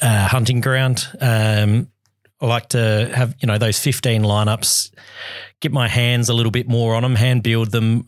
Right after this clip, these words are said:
as well as, you know, use Mortz's Cruncher a little bit as well. But generally like to just get a, get that sort of hands-on feel for your lineups, um, centered around, you know, three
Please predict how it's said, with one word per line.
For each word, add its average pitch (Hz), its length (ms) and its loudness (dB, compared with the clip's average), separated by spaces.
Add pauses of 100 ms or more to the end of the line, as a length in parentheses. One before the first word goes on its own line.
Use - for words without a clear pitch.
as 113 160 0
well 113 180 0
as, 107 240 0 (240)
you 127 80 2
know, 104 100 2
use 110 420 0
Mortz's 110 420 0
Cruncher - 340 -2
a 110 60 0
little 107 160 2
bit 107 120 0
as 95 160 0
well. 110 240 0
But 117 200 -2 (400)
generally 127 280 0
like 107 180 -2
to 120 100 -4
just 107 220 -2
get 113 120 0
a, 104 320 0
get 117 200 -4
that 107 220 0
sort 113 160 0
of 95 300 0
hands-on 107 540 0
feel 101 280 0
for - 180 -2
your 104 200 2
lineups, 104 520 0 (500)
um, 107 280 0
centered 120 360 0
around, 110 540 0 (260)
you 131 180 0
know, 107 160 2 (160)
three 113 680 0